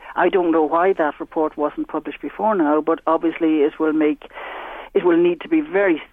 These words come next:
very, very, uh, you know, perused very, very strongly and discussed and looked at, and lessons will have to be learned from it.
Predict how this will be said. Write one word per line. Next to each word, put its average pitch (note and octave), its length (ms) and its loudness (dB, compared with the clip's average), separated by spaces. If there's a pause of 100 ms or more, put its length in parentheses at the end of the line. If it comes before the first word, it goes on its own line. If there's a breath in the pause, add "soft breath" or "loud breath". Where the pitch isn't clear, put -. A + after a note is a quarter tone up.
very, F#3 280 2
very, D3+ 520 0
uh, C3+ 640 2
you D#3+ 80 2
know, C#3+ 240 2
perused D#3+ 460 2
very, E3 300 0
very C#3+ 320 0
strongly E3 460 2
and C#3+ 320 2
discussed - 540 -4 (120)
and D3 220 2
looked E3+ 260 0
at, D#3 240 2
and C#3+ 180 2
lessons D#3+ 360 -2
will D3+ 80 -6
have D3+ 120 -6
to - 80 -16
be D3 60 -2
learned F#3 280 0
from F3+ 220 -2
it. E3+ 120 -2